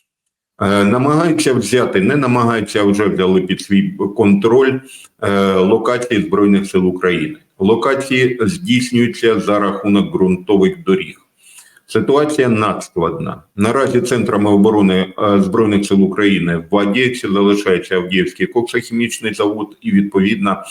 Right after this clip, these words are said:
мікрорайон, е, «Дев'ятий квартал». Е, контроль над «Дев'ятим кварталом» дасть можливість окупантам встановити фактично е, вогневий контроль над цією Авдіївкою.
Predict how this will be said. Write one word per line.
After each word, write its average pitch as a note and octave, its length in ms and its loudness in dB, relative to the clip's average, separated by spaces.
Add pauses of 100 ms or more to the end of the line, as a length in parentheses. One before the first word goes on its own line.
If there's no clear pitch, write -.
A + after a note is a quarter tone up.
(340)
мікрорайон, A2+ 840 2 (160)
е, F#2 600 0
«Дев'ятий G2+ 520 2
квартал». - 600 -2 (640)
Е, F#2+ 80 2
контроль D3 480 2
над G2 160 0
«Дев'ятим G2+ 560 2
кварталом» G#2 560 0
дасть G#2 280 -2
можливість G#2 540 0
окупантам G2 580 0
встановити G2+ 540 0
фактично G2 760 -6 (480)
е, G2 60 0 (180)
вогневий A#2+ 520 2
контроль A2 440 2
над G2+ 220 -2
цією G2 340 2
Авдіївкою. E2+ 640 -6